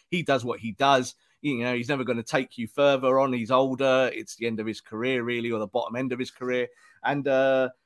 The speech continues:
and, and he's been a good servant for Man United, but also he is part of the reason of things that are wrong at United,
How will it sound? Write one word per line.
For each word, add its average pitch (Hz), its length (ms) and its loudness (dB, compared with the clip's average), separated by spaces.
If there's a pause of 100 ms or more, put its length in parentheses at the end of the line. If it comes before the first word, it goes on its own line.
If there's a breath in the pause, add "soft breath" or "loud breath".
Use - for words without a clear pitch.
(160)
and, 170 180 4
and 175 120 6
he's 170 100 0
been 208 160 2
a 175 60 2
good 190 180 -2
servant 196 420 2
for - 140 -6
Man 117 180 0
United, 113 320 -2
but - 160 4
also 139 520 -2
he 196 160 -4
is 196 100 -4
part 226 440 4
of 165 60 -2
the 147 80 0
reason 127 360 -2
of 117 100 -8
things 139 300 -2
that 135 140 2
are 123 80 0
wrong 123 260 2
at 104 80 -8
United, 104 560 -6